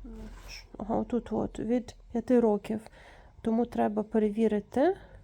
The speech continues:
Там половину, по-моєму, до п'яти років половину дози дають. А, є ложечка чи ні, чи зовсім економненько. Ага, дивіться, шприцик є.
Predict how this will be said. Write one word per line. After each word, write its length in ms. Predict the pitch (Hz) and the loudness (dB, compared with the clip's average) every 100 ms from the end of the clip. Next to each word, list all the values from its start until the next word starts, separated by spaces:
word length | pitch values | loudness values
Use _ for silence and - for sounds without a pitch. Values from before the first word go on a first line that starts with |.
| - - - - | -20 -20 -14 -4
Там 180 | 226 | -4
половину, 560 | 202 233 220 208 202 185 | -2 0 2 4 4 2
по-моєму, 420 | 185 196 196 202 | 0 2 2 0
до 80 | 190 | -2
п'яти 300 | - 214 254 | 0 4 6
років 320 | 254 254 226 | 6 4 -2
половину 540 | - 214 214 202 196 190 | 2 2 4 4 2 2
дози 340 | - 190 110 | 0 -2 -4
дають. 360 | - - - 101 - - - - - - - - - - | -6 -8 -8 -12 -16 -18 -18 -18 -18 -18 -16 -16 -16 -12
А, 80 | - 220 214 208 185 - - - | -6 -4 -4 -6 -10 -14 -12 -2
є 160 | 214 | 2
ложечка 580 | 302 311 320 294 - - | 6 8 10 8 4 -4
чи 240 | 233 220 202 | -4 -2 0
ні, 300 | 196 254 294 | 2 2 0
чи 340 | - 226 214 | -2 -4 -4
зовсім 460 | 226 226 - 214 208 | -2 -2 2 4 2
економненько. 960 | - 220 196 202 214 226 - - 285 302 - - - - | 0 0 0 0 -2 -4 -4 -2 -2 -2 -8 -16 -18 -4
Ага, 320 | 220 - 214 202 | -4 0 -2 0
дивіться, 380 | 220 214 214 - | -2 -2 -2 -4
шприцик 760 | 202 - 233 214 - 220 - - | -6 0 2 2 -2 -10 -10 -8
є. 220 | 214 214 | -6 -6